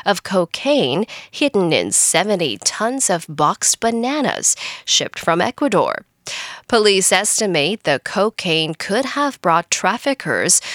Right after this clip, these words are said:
more than nine hundred million U S dollars in street sales if it had reached its ultimate destination in Armenia.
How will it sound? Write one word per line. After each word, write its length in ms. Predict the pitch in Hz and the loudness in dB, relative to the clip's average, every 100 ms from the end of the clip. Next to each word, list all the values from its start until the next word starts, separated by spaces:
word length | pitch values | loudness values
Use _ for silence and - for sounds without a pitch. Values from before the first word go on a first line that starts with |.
| - - | -8 2
more 200 | 226 233 | 4 6
than 320 | 220 208 190 | 4 2 0
nine 320 | 190 254 294 | -2 -2 -4
hundred 640 | 262 - 175 175 170 165 | -6 -2 0 0 -2 -2
million 560 | 151 147 190 269 285 262 | -2 -2 0 0 0 0
U 200 | 156 156 | 0 2
S 240 | 160 156 - | 2 2 2
dollars 580 | 190 226 208 98 98 - | 2 0 0 0 0 0
in 140 | 202 | 2
street 500 | - - - 285 - | 2 2 0 -4 0
sales 520 | - 117 - - - - - - - | 2 2 0 0 -2 -2 -10 -12 0
if 240 | 240 233 - | 2 2 2
it 140 | 151 | 0
had 420 | 160 156 110 - | 0 0 -2 -2
reached 420 | 160 180 254 - - | -2 -2 0 -2 0
its 240 | - 262 - - | 0 2 0 0
ultimate 600 | 226 - 294 233 127 - | 0 0 2 2 0 0
destination 960 | 120 - - 131 127 160 - 262 277 | 0 -2 -2 0 0 2 2 0 -2
in 280 | - 269 254 | -2 0 2
Armenia. 680 | 160 165 202 262 165 80 | 0 0 -2 0 0 0